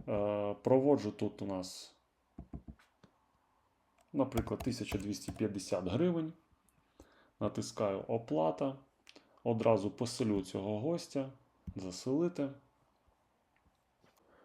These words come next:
Повертаюсь до Кей Сі Ар Ем.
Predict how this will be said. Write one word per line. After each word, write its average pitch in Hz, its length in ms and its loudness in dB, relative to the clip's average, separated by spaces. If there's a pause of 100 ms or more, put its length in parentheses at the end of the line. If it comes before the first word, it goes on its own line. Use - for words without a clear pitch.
(520)
Повертаюсь 117 760 6
до 98 220 6
Кей 104 280 2
Сі - 160 -2
Ар 127 80 4
Ем. 160 300 0